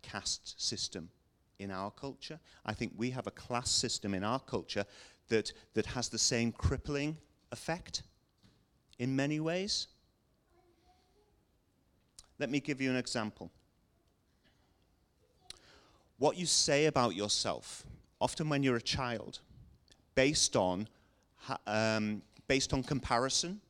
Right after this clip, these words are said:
based on a, a perceived hierarchy, what you say about yourself can often become true, self-fulfilling. Um, I noticed this, uh, the years I was a, a primary teacher.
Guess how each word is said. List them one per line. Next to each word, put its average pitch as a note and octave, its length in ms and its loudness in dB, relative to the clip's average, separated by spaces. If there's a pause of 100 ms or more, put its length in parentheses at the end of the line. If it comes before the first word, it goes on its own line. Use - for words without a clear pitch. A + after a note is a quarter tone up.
(480)
based B2 280 2
on B2+ 140 2
a, A2+ 200 -2
a A#2 80 -2
perceived B2+ 500 -2
hierarchy, C3+ 760 -2 (200)
what C3+ 160 -2
you C#3 80 -4
say C3+ 360 0
about A2 280 -4
yourself F2 400 -2 (200)
can A#2 140 -6
often C3+ 320 -2
become C3+ 300 -2
true, C3+ 380 -2 (500)
self-fulfilling. C#3+ 1040 0 (600)
Um, A#2 400 2 (280)
I A#2+ 100 2
noticed B2+ 440 0
this, - 280 0
uh, G#2+ 260 0 (220)
the A2 80 -6
years A#2+ 460 0
I A#2 80 -4
was G2+ 240 -2
a, F#2+ 440 -4
a F#2+ 80 -6
primary A#2 440 -2
teacher. F3 440 -4